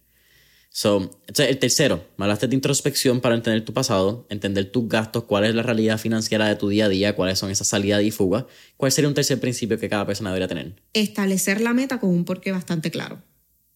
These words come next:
Speaker 2: Volvemos. Si yo quiero establecer ahora mismo, quiero hacer mi fondo de emergencia, el por qué tú quieres hacer eso. Es la única razón por la cual, si no tienes disciplina, ¿verdad? Pues,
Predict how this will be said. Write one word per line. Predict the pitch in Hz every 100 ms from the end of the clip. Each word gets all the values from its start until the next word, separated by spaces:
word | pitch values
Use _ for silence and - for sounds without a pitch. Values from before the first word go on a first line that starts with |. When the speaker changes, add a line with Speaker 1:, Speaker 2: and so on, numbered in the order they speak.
| _ _ _
Speaker 2:
Volvemos. | 185 185 180 156 - _ _ _
Si | - 202 190
yo | 190
quiero | 202 214
establecer | 220 233 226 226
ahora | 220 214
mismo, | 214 220 202 208 196 185 160 -
quiero | - 190
hacer | 196 220
mi | 220
fondo | 214 214 214
de | 214
emergencia, | 208 233 233 214 -
el | 185
por | 175 170 165
qué | 302
tú | 254
quieres | - 170
hacer | 170 185 -
eso. | - - - - -
Es | 214
la | 262 247 - -
única | 269 285 277 294
razón | 262 254 277 269
por | 208
la | 185 175
cual, | 185 175 165 160 - -
si | -
no | 185 170
tienes | 208 226
disciplina, | 226 220 202 208
¿verdad? | 160 151 202 208
Pues, | 165